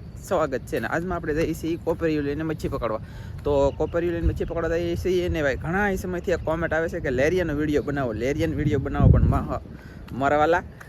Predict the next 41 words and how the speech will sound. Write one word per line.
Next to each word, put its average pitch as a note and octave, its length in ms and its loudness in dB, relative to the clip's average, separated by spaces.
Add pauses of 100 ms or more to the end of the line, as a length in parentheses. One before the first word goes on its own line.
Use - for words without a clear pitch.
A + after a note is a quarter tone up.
(160)
લેરિયાનો C#3+ 340 2
વીડિયો D#3+ 180 0
તો D#3 80 0
અમારે D#3+ 200 2
બનાવવો F3 360 2
જ - 40 -4
છે, - 200 0
ઘાયા D#3+ 240 2
ઘા F3+ 100 2
બનાવી E3 320 0
લાખો E3+ 300 4
તમારા E3 240 2
સમક્ષ E3+ 300 -6
રજૂ E3+ 240 -2
કરવો, F3+ 320 0 (400)
પણ D3 340 0
થાય F#3+ 220 2
એમ D#3+ 160 2
નથી, D3 220 -2
આપણા D#3 220 2
હાથમાં D#3 300 -2
નથી. D#3 340 -4 (180)
દરિયો E3+ 280 6
કહીને G3 260 -2
એમ D#3+ 140 -2
કરવું F3 240 -2
પડે C#3+ 180 0
દરિયાનું C3+ 360 0
કામ. D#3 220 2 (460)
તો C3 100 6
દરિયો D3 280 6
એવી D#3+ 160 6
રીતનો D#3 260 -2
થીર F3 280 0
થાય, D#3 280 2 (120)
એવી D3 140 2
રીતનો D3 280 -4
જવાળ D#3+ 320 6
આવે D#3 220 4
લેરિયા C#3+ 440 2 (280)
દોરવાનો, D#3+ 460 4